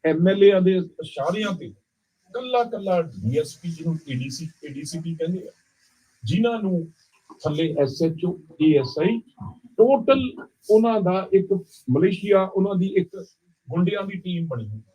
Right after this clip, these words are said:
ਇਸ ਤਰੀਕੇ ਨਾਲ ਜਦੋਂ ਮੈਂ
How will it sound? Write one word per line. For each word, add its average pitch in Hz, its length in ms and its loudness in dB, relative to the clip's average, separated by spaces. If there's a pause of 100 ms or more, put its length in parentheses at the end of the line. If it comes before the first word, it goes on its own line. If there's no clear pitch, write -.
(1200)
ਇਸ - 180 4
ਤਰੀਕੇ 226 340 0
ਨਾਲ 214 300 4 (680)
ਜਦੋਂ 214 280 2
ਮੈਂ 151 240 0